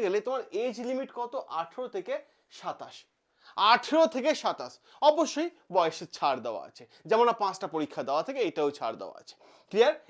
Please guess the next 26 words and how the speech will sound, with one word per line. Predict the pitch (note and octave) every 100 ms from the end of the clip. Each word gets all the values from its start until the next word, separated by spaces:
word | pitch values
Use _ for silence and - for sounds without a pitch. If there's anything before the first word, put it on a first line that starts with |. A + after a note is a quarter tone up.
| -
এইটুকু | G3+ G#3 F#3
জায়গা | C#3 C3 C3
কিন্তু | F3 G#3+
ক্লিয়ার | C#3+ C3+ B2
হয়ে | G#2
গেলে। | B1 A#1 _ _ - -
এবার | C#4 E4+ C4+
দেখো | C#4+ C#4 B3+ B3+
এই | C#4+ D#4
পরীক্ষা | E4+ - - E3+ C4 - _ _ -
আমরা | A#3+ D4 A3
দেখতে | A#3+ - D4 B3
পাই | C4 D#4+ _ - G3
দুটো | D4 E4+ F4 E4+
টিয়ারে, | C#3+ A#2 G#2 -
ঠিক | C#4+ C4+
আছে? | D3 D#3+
দুটো | C4 D4+
টিয়ারে | D#4 D4+ D4
আমরা | C#4+ B3
দেখতে | B3 C#4 A3+
পাই, | D4 F4+ _ _ _ _ _ _ _ _ G3
দেখো | F#3 G#3+ A#3+ - _ _ _ _ _ _ _ _ _
টিয়ার | C4+ D4 D4+ C#4+
ওয়ান | C#4+ F4 E4+ -
এবং | A#3+